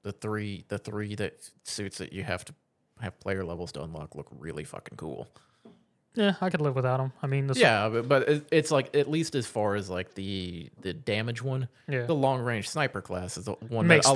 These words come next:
Speaker 1: lot
Speaker 2: most
Speaker 1: of,
Speaker 2: fucking sense. <laughs>
Speaker 1: is one that a lot of people are gonna wanna play, and it's the one that's locked behind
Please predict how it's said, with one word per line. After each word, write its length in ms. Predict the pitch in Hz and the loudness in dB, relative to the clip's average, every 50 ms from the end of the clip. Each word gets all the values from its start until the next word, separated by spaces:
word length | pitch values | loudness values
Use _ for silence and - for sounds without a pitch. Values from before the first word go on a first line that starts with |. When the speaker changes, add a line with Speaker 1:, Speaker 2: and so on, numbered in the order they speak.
| - | 8
Speaker 1:
lot 20 | 127 | 10
Speaker 2:
most 300 | 135 165 160 156 156 - | 10 10 10 10 8 6
Speaker 1:
of, 60 | - | 8
Speaker 2:
fucking 380 | - 202 170 - - 165 156 151 | 10 10 10 10 6 0 2 2
sense. 500 | - - 202 196 175 170 170 - - - | 4 8 8 8 8 8 6 4 4 6
<laughs> 40 | 180 | 8
Speaker 1:
is 180 | 175 170 151 | 8 8 6
one 300 | 180 160 147 147 143 147 | 4 2 4 4 4 4
that 140 | 147 139 139 - | 4 4 6 6
a 100 | 131 127 | 4 4
lot 360 | 120 110 107 101 92 101 104 | 4 2 -2 0 2 2 2
of 160 | 110 107 - | 2 0 -2
people 300 | - 123 110 101 - 92 98 | -4 -4 -4 -4 -4 -4 -4
are 60 | 98 | -2
gonna 180 | 92 104 101 92 | -2 -2 -2 -2
wanna 220 | 92 92 87 85 | -4 -4 -6 -6
play, 420 | - - 117 113 107 101 98 87 - | -4 -2 0 0 2 2 0 -2 -2
and 180 | - 98 92 - - | -2 -2 -2 -2 -4
it's 200 | 104 92 - - | -4 -6 -4 -4
the 120 | - 101 | -4 -4
one 180 | 98 101 90 87 | -2 -2 -4 -6
that's 200 | 90 85 - - | -6 -8 -10 -10
locked 340 | 87 90 90 92 - - | -8 -6 -6 -6 -8 -10
behind 640 | - - 87 113 101 92 85 85 82 90 95 - | -14 -12 -10 -8 -8 -8 -8 -8 -10 -12 -14 -14